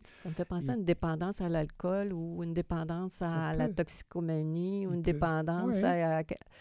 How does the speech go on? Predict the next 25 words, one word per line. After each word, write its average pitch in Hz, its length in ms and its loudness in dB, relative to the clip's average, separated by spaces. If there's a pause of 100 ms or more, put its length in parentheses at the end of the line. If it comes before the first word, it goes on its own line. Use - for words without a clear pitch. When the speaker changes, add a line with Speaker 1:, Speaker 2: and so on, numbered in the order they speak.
(300)
Speaker 1:
à 170 60 2
quelque 170 420 2
chose 196 360 -2
qui - 180 -14
fait 180 280 2
vibrer, 165 720 2
qui - 160 -8
donne, 175 440 2
euh, 147 260 0
des 151 160 0
sensations 170 1000 -2
Speaker 2:
C'est 156 160 0
ça, 139 160 4
Speaker 1:
corporelles 165 500 2
Speaker 2:
c'est 151 80 0
ça. 135 100 2
Speaker 1:
et 151 160 -4 (540)
des 156 140 2
pensées, 151 440 0
Speaker 2:
Oui, 175 380 4
je 151 60 0
suis 147 80 2
Speaker 1:
euh, 143 60 2
Speaker 2:
d'accord. 120 460 2 (200)
Speaker 1:
euh, - 180 -2